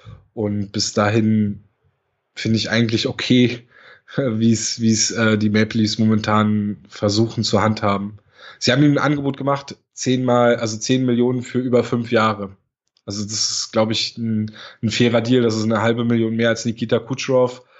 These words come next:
Äh, das ist eine Million mehr als Jeff Skinner.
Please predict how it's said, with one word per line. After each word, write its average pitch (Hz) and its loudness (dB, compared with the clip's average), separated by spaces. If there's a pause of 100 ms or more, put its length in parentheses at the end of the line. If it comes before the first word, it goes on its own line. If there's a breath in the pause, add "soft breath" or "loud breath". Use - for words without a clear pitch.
(180 soft breath)
Äh, 113 4
das 110 -2
ist 110 -6
eine 113 0
Million 117 0
mehr 117 2
als 110 -4
Jeff 113 0
Skinner. 120 0